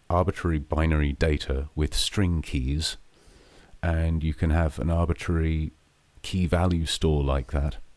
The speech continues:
stored against file system objects. And certainly on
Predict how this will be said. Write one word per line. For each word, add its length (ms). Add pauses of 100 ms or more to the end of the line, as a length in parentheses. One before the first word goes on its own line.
stored 420
against 480
file 300
system 360
objects. 640 (520)
And 380
certainly 420
on 360